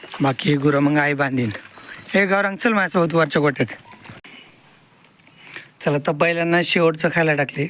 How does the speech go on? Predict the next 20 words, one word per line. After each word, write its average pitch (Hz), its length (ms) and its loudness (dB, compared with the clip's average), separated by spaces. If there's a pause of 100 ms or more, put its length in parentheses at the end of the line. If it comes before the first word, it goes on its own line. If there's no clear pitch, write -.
बाकी 135 400 -2
सगळ्या 151 340 0
गुरांचं 147 460 2
झालेलं 139 380 0
आहे. - 320 -8 (400)
अ, 135 160 0
चरून 151 320 0
आलेले 147 380 0
गुरं 143 340 0
बांधलेत 139 340 0 (120)
पण, 135 120 2 (1000)
तर 147 40 2
सगळे 147 320 2
काम 147 220 0
झाले, 143 200 0
फक्त 143 340 -4
गंगाचं 143 540 2
दूध 139 140 2
काढायचं 123 360 -2
राहिले. 139 260 0